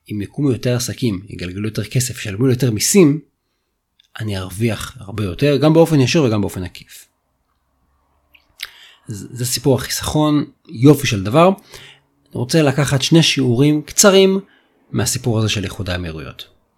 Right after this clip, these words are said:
שיעור ראשון, כשמדובר ברגולציה, כולם מתמודדים בסוף עם אותם אתגרים.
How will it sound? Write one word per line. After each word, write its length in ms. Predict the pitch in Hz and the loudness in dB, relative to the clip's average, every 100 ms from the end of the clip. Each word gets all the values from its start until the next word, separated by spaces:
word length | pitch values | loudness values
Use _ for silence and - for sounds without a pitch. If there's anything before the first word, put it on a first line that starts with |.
| _ _ _ _ _ _ _ _ _ | _ _ _ _ _ _ _ _ _
שיעור 220 | - 180 | 2 4
ראשון, 340 | 156 - 135 196 - _ _ _ - | 4 4 4 2 -2 _ _ _ -10
כשמדובר 440 | - 123 117 151 | 0 2 4 4
ברגולציה, 600 | 180 156 120 120 127 160 - | 4 2 2 2 2 -2 -6
כולם 420 | - 131 147 190 | 0 2 4 2
מתמודדים 500 | 196 147 127 110 151 | -2 -2 0 2 0
בסוף 280 | 135 - - | 0 -4 -6
עם 60 | 135 | -6
אותם 180 | 143 | -6
אתגרים. 400 | 147 131 127 117 | -6 -6 -6 -6